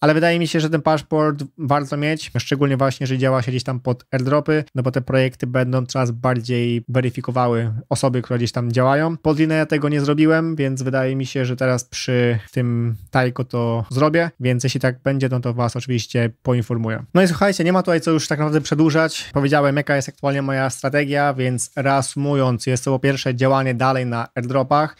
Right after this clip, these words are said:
i na testnetach i na mainnetach. Jeżeli chodzi o mainnety, no to głównie te trzy, o których powiedziałem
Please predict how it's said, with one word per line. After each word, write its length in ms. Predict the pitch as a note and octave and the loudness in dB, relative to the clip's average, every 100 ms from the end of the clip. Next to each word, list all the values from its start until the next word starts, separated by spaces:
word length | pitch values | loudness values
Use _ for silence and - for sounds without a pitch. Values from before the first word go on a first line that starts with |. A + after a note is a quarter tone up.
| - | -2
i 80 | D3+ | 0
na 140 | C#3+ | 2
testnetach 720 | C3+ B2 - C#3 C3 B2+ - _ | 0 -4 -4 -4 -2 -2 -4 _
i 80 | D3 | -2
na 100 | C#3 | 0
mainnetach. 640 | C3 C3 C3 B2+ D3 D#3 | 2 2 2 2 2 2
Jeżeli 200 | C#3 B2+ | -2 -4
chodzi 320 | B2+ C3+ B2+ | -2 -2 -2
o 120 | C#3 C3 | 0 0
mainnety, 540 | C3+ C#3+ C#3 C#3 C3+ | 2 2 0 -2 -2
no 100 | C3+ | -2
to 120 | C3 | -2
głównie 420 | A#2+ C3+ C3+ C3+ | -2 0 0 -2
te 160 | B2 B2+ | -2 -4
trzy, 400 | - - - D3 | -4 -6 0 0
o 60 | B2 | 0
których 320 | B2+ B2+ - | 0 -2 -2
powiedziałem 680 | - B2+ B2+ D3+ D#3 D#3 | -2 2 4 4 4 0